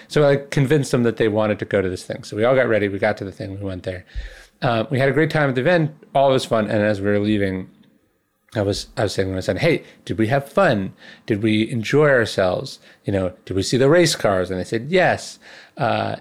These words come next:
and, uh, you know, "Did, did, did we, did we, uh, drive through a tunnel? 'Cause there's part of this tunnel we went through." And we listed all the things. And they're like, "Yes, yes, yes, yes."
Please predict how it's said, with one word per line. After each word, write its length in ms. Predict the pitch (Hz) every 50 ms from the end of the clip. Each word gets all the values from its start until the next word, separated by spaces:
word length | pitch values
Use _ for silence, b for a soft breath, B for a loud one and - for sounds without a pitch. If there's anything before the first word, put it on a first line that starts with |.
| - _ -
and, 460 | 117 110 104 104 104 104 107 104 117
uh, 640 | 110 107 104 104 101 98 95 98 101 - - - - - -
you 100 | 117 101
know, 120 | 98 95
"Did, 320 | 95 - 110 101 98 - -
did, 240 | - 107 95 123 - _ -
did 200 | - 113 98 -
we, 380 | 113 98 95 95 92 92 90 b b b b b b
did 120 | - 98
we, 360 | 98 101 98 95 92 92 90 - b b b b b b -
uh, 60 | 92 -
drive 260 | - - 101 110 107
through 200 | - - 131 143
a 40 | 139
tunnel? 400 | - - - 190 170 123 104 95
'Cause 220 | - - 98 87
there's 280 | 90 98 95 92 - -
part 240 | - - - 117 110
of 40 | 113
this 120 | 110 -
tunnel 280 | - - 160 151 147 131
we 60 | 123
went 140 | 113 107 -
through." 100 | 101 95
And 80 | 101
we 60 | 104
listed 300 | 104 117 131 127 - 127
all 120 | 110 107 104
the 80 | 101
things. 260 | 92 - 98 92 90 -
And 80 | - 104
they're 80 | 92
like, 60 | 95
"Yes, 200 | 104 117 113 -
yes, 180 | - 101 - -
yes, 180 | 101 92 - -
yes." 240 | _ _ _ B